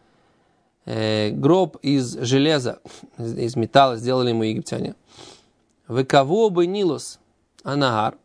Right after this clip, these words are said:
И положили это в, на, на, в реку Нил, Нил.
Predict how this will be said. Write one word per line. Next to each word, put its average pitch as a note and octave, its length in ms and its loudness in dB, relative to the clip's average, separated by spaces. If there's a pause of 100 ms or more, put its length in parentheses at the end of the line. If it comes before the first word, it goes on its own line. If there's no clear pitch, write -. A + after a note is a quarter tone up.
(160)
И - 80 -20
положили A#2+ 500 0
это C#3 200 -2
в, A#2 280 2
на, A2+ 300 -4
на, A#2 420 0
в A2+ 120 0
реку C#3 320 0
Нил, G#2+ 400 -2 (160)
Нил. B2+ 320 0